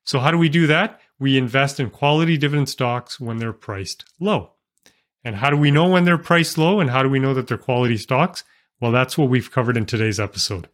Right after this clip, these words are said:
is the twelve rules of simply investing. So for those of you that are interested, there's an online, uh, Simply Investing course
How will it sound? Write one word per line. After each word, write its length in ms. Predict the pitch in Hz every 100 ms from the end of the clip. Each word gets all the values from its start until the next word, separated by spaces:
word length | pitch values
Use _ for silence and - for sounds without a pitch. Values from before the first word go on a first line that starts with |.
| _ _ -
is 120 | 104
the 80 | 110
twelve 360 | - 123 117
rules 380 | 110 107 110 - - _
of 100 | 110
simply 340 | - 110 104 101
investing. 460 | 98 95 - 92 - _ _ _ _ _
So 180 | - 160
for 120 | 139
those 220 | 156 175 165
of 100 | 165
you 100 | 170
that 120 | 160
are 80 | 151
interested, 480 | 160 180 - 196 175
there's 220 | 139 120
an 80 | 127
online, 640 | 131 139 131 135 139 123 -
uh, 140 | 120
Simply 340 | - 139 135 127
Investing 420 | 120 113 - 104
course 540 | - 160 240 - -